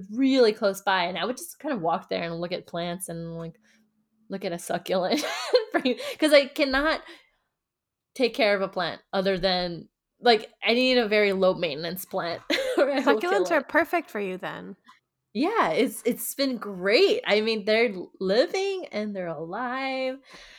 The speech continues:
Speaker 1: and I,
Speaker 2: They're
Speaker 1: I
Speaker 2: living
Speaker 1: water
Speaker 2: and they're
Speaker 1: them.
Speaker 2: alive. <laughs>
Speaker 1: Yeah, I mean, they're, like, they're doing great.
Speaker 2: <laughs>
Speaker 1: Uh, I water them when I remember, and it's like, e-, and then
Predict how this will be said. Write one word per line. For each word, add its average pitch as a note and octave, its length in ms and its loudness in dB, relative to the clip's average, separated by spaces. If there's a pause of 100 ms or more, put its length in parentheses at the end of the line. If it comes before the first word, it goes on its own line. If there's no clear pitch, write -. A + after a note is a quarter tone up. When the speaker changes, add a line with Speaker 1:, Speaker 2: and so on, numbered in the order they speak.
(340)
Speaker 1:
and F3 240 -8
I, F3 100 -6
Speaker 2:
They're C4+ 100 0
Speaker 1:
I C4 120 -2
Speaker 2:
living A#3+ 220 2
Speaker 1:
water B3 160 4
Speaker 2:
and C4 140 2
they're C4 140 0
Speaker 1:
them. A#3+ 100 -2
Speaker 2:
alive. A3+ 340 -6 (220)
<laughs> - 80 2 (400)
Speaker 1:
Yeah, C#4+ 220 6
I C4+ 80 6
mean, D#4+ 180 2
they're, D#4 320 8
like, C#4 260 4
they're D4 120 2 (180)
doing D4 440 2
great. B3 1080 4 (140)
Speaker 2:
<laughs> - 140 -12
Speaker 1:
Uh, A3 200 6 (1160)
I A3+ 100 6
water A3+ 480 4
them C#4 640 2
when A3 140 0
I G#3+ 80 4
remember, B3 920 2
and G3+ 160 -4
it's G3+ 200 -4
like, F#3+ 240 0
e-, G#3+ 100 2 (120)
and A3 100 0
then A3+ 280 0